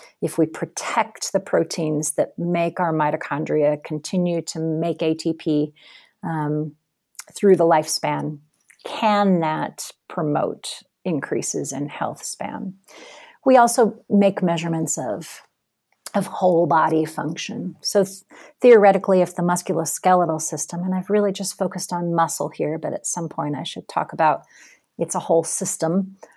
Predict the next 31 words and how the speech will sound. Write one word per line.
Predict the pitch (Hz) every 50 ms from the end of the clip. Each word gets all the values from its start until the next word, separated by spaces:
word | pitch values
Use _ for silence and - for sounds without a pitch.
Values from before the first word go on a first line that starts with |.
| _ _ _ _ _ - -
Um, | 190 185 170 151 131 98 107 131 143 - _ _ _ _ _ _ - - - _ _ - -
i-, | - - -
if | 208 196 - - - - -
that | 160 - -
musculoskeletal | 196 196 196 202 - - - 196 185 185 175 - - - 180 175 170 165 165 160
system | - - - 170 - - - 156 160 160 160
works | 165 165 180 202 220 214 214 - - -
better | - 175 151 139 147 139
with | 135 139 135
aging, | 123 123 - - - 151 143 165 175 175 -
then | 185 190 185
you | 180 180
should | 180 - - - - 226 220
have | - - - 196 175 175
an | 170 165
organism | 165 165 175 170 170 156 151 147 147 147 151 151 151 151 147
that | 156 156 156 151 - _ _ _ _ _ - -
moves | 156 156 156 165 175 175 170 160 160 - - - _ _ _ -
better. | 143 107 - - 73 - 190 - _ _ _ - - - - _
So | - - - 175
we | 170 170 160
also | 160 160 - - 170
make | 151 156 151 147 - -
measurements | 156 156 147 156 147 147 147 147 143 -
of | 131 143 - - -
movement. | 156 151 151 147 135 135 151 - - - - - 196 185 - - - _ _ _ _ _ _ _ _ _ _ _ _ - - _ _ _
One | - 175 175 165
thing | - 175 156
we'd | 160 160 156 165
like | 170 170 170 -
to | - -